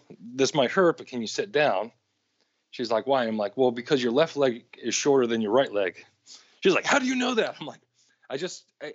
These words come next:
I feel like that's what God has impressed on my heart." So he desires for, um, your leg to grow up, grow out and your hips to align so you have no more back pain. And, you know, on the side of the street <laughs> outside in Pottstown, we just started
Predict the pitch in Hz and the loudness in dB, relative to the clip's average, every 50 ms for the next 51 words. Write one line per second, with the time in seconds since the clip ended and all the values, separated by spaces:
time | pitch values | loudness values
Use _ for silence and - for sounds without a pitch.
0 | _ - 135 123 - - 165 170 175 139 117 139 131 - - 120 104 101 120 117 | _ -8 -8 -4 0 0 0 2 0 -2 -2 -4 -4 -4 -6 -10 -6 -2 0 2
1 | 117 117 113 104 - 107 104 - - 113 98 - - 104 95 95 - - 135 240 | 2 2 0 -2 -6 -8 -10 -6 -2 -2 -2 -2 -2 -2 -4 -2 0 0 0 0
2 | 120 107 113 - _ _ _ _ _ _ _ - - - 127 110 - 160 165 156 | 0 -2 -6 -8 _ _ _ _ _ _ _ -8 0 0 0 2 2 0 0 2
3 | 131 127 120 117 131 123 123 123 120 113 - - 127 117 107 104 110 - _ _ | 2 2 4 4 4 4 6 4 4 2 0 0 2 2 2 2 0 -4 _ _
4 | _ _ _ _ _ _ _ _ - 87 110 110 107 104 101 98 98 98 104 107 | _ _ _ _ _ _ _ _ -4 0 2 4 4 2 2 0 -4 -6 0 2
5 | 113 113 110 120 151 175 160 135 110 113 107 101 101 104 120 123 _ _ _ _ | 2 4 4 4 2 2 2 0 2 2 2 2 2 0 -2 -4 _ _ _ _
6 | - - 110 110 117 117 113 107 104 104 101 110 120 - 123 110 104 98 - - | -20 -12 -4 2 4 4 6 6 6 4 4 2 0 -2 -6 -8 -8 -6 -4 -6
7 | 180 - - - - 110 104 98 98 101 104 107 95 - 117 110 98 113 104 107 | -6 -6 -6 -6 -6 -4 -4 -2 -2 -2 -2 -4 -6 -6 -6 -6 -4 -4 -6 -6
8 | 110 107 104 101 98 90 113 110 107 - - 104 95 90 87 87 _ _ _ _ | -4 -4 -4 -4 -4 0 0 0 0 0 -4 -12 -12 -12 -14 -16 _ _ _ _
9 | _ _ _ _ _ _ _ _ _ _ _ - - 117 117 117 120 123 117 117 | _ _ _ _ _ _ _ _ _ _ _ -6 -2 -2 0 0 2 2 2 2
10 | 123 123 113 113 107 - - 139 127 139 139 123 - - 131 135 139 147 143 - | 2 2 0 -2 -4 -2 0 2 2 2 2 0 -2 -2 0 2 2 2 2 -2
11 | - - - - - 113 110 117 - - - - - 147 139 127 127 - - - | -6 -20 -20 -14 -6 -2 -2 -2 -2 -4 -6 -2 -2 -2 0 0 -2 -2 -2 -2
12 | 135 139 131 - - 139 139 143 139 123 113 113 123 117 - - 135 123 113 | -2 -2 -2 -4 -4 -2 -2 -2 -2 -2 -4 -4 -6 -8 -6 -4 -4 -4 -4